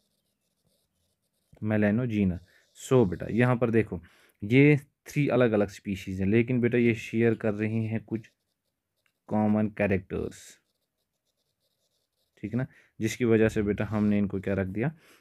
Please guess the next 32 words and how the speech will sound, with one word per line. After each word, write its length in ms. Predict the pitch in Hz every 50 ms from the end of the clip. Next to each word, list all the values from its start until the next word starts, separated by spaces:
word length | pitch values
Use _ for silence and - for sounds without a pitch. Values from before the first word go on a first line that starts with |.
| _ _
एक 360 | - 104 104 104 107 104 98 98
ही 100 | - -
जीनस 360 | 95 98 95 90 92 95 95 -
में, 140 | 107 120 143 143 - _ _ 107 98 92 92
that 260 | 95 95 92 92 95
is 180 | 123 156 165 - _ _ _ _ _ _
Solanum 600 | - - 92 87 87 87 90 90 90 90 87 85
बेटा, 260 | 87 90 - - - - _ _ _ _ _ _ _
ठीक 180 | - 110 104 104
है 60 | 117
ना। 100 | 147 160 - _ _ _ _ _ -
बात 200 | 95 95 95 98
समझ 220 | 95 - 101 101 101
में 100 | 104 110
आई? 240 | 123 135 123 117 - _ _ _ _ _ _ _ _ _ _ _
अच्छा, 360 | - - 95 95 - - 95 85 _ _ _ _ _ _ _ _ _ _ _ _ _ _ _ _ _ _ _ _ _ _ _ _ _ _ _ _ _ _ _ - - - - - _ _ _ _ - - _ _ _ _ _ _ _ _ _ _ _ _ _ _ _ _ _ _ _ _ _ _ _ -
इसके 240 | 151 - - -
बाद 260 | 135 127 127 123 123 117
हम 160 | 123 120 117
बेटा 200 | 117 110 117 117
और 220 | - 117 113 110 110
एक 120 | 113 -
एग्जांपल 420 | - 104 101 107 110 107 98 104
अगर 200 | 104 104 101 101
इसमें 240 | 101 104 - - 110
लें, 140 | 107 107 104
जैसे 200 | 98 101 98 110
टेक्स्ट 300 | 101 - - 98 - -
ने 80 | - 107
लिखी 300 | 101 98 95 - - 107
है 160 | 98 98 101
बेटा 240 | 95 98 98 98 104